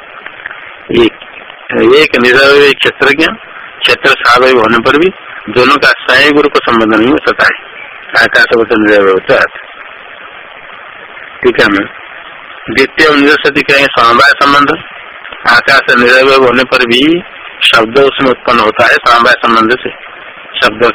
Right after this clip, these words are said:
का समवाय कारण है आकाश, आत्मा को नायक रूप मानते हैं, आकाश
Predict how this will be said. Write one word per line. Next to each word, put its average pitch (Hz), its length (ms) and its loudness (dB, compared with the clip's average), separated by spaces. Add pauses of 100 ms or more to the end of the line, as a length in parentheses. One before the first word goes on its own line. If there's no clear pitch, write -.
का 113 60 4 (240)
समवाय 113 340 2
कारण 113 260 0
है 110 100 2
आकाश, 127 320 0 (680)
आत्मा 123 280 0
को 120 120 -2 (100)
नायक 123 300 2
रूप 117 220 0
मानते 135 260 0
हैं, 92 120 -6 (680)
आकाश 123 340 0